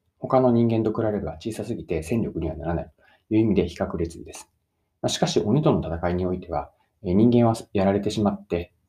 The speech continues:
えっと、一寸法師も食べられてしまう。ここまでは弱みだったんですけれども、ここから体内で攻撃をするという特徴、えー、一寸、一寸という特徴を強みに転換して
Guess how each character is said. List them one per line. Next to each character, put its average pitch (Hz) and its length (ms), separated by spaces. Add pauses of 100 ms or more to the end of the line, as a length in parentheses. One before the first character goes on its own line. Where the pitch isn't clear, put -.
(240)
え 80 160
っ 80 140
と、 76 400
一 123 120
寸 147 160
法 143 100
師 - 140
も 82 120
食 104 120
べ 123 40
ら 151 100
れ - 60
て - 80
し - 140
ま - 80
う。 - 20
こ - 140
こ 143 100
ま 156 140
で 127 80
は 78 80
弱 82 180
み 104 120
だ 78 60
っ - 100
た - 100
ん 80 60
で 85 80
す - 80
け - 80
れ - 60
ど - 60
も、 - 240
こ 135 140
こ 135 60
か 139 60
ら 139 100
体 160 260
内 98 160
で 85 80
攻 98 240
撃 98 160
を 95 60
す 92 120
る 90 120
と - 80 (400)
い 92 80
う 87 60
特 95 200
徴、 95 320
え 92 80
ー、 87 60
一 92 60
寸、 - 260
一 131 80
寸 - 260
と 87 120
い - 40
う - 20
特 - 200
徴 101 180
を 104 100
強 110 220
み 117 100
に 80 60
転 87 240
換 85 200
し - 80
て 107 200